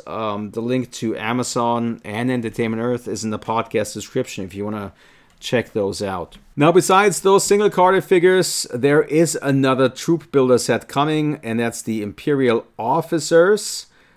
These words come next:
That includes another Admiral Piet,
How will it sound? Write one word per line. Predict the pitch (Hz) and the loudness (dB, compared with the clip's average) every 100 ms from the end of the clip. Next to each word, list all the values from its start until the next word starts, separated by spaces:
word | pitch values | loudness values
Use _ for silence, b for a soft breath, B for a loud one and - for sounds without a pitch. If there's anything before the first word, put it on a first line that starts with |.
| b | b
That | 113 131 | 0 0
includes | 151 135 151 160 151 - | 2 -2 0 2 0 -4
another | 135 127 127 139 180 165 - | -2 0 2 2 4 2 2
Admiral | 117 131 151 147 139 131 127 123 120 - _ - | -2 -2 -2 0 2 6 8 8 4 -4 _ -16
Piet, | - 208 131 131 - - - | -6 4 8 8 6 -4 -12